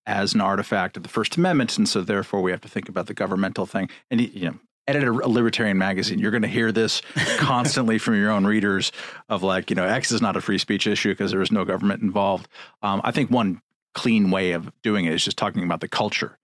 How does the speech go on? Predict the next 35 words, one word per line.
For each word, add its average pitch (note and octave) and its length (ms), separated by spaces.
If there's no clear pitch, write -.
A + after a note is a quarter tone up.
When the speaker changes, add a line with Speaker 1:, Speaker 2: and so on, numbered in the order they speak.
Speaker 1:
of A2+ 80
free - 200
speech, - 480
right? G2 220
So, F#2+ 200
like, F#2 240
there's A#2 380
no, B2+ 420
nobody C3 520
got G#2+ 220
harmed F#2+ 600
when G2 320
people G2+ 480
boycotted F2+ 680
the, G2+ 220
I A2+ 60
mean, F#2+ 180
no B2 160
government A2 540
flexed - 420
a A2+ 40
muscle G2+ 360
for A2+ 140
the A2+ 80
most G2+ 200
part F#2 160
when G2+ 120
the G#2+ 60
Dixie A2+ 340
Chicks - 400
were G2 120
the G2 100
target G2 340
of F2+ 80
everyone's, F#2+ 560